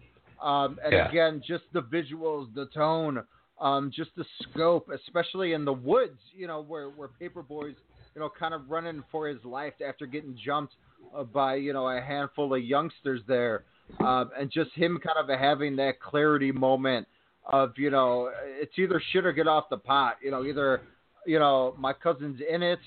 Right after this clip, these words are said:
Speaker 1: or I gotta look elsewhere and look out for me. Um, you know, the,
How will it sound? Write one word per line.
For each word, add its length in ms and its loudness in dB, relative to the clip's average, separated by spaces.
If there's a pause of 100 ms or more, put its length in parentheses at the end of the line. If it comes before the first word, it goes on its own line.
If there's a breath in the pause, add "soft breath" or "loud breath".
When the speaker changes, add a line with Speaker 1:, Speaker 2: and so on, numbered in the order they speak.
(100)
Speaker 1:
or 400 4
I 160 -4
gotta 320 0
look 260 -4
elsewhere 680 -4
and 160 -6
look 160 -6
out 260 -4
for 80 -6
me. 400 -2 (420 soft breath)
Um, 540 4 (140)
you 140 0
know, 440 2
the, 220 -2